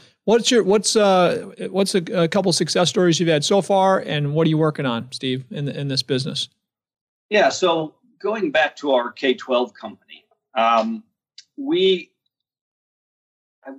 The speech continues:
Speaker 2: I was, I was at my, uh, old university, University of Iowa,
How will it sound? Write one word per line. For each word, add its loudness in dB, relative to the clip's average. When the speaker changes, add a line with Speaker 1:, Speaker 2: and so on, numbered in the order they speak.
Speaker 2:
I 0
was, 0
I -10
was 0
at 0
my, 4
uh, 4
old -2
university, -2
University -2
of 0
Iowa, 2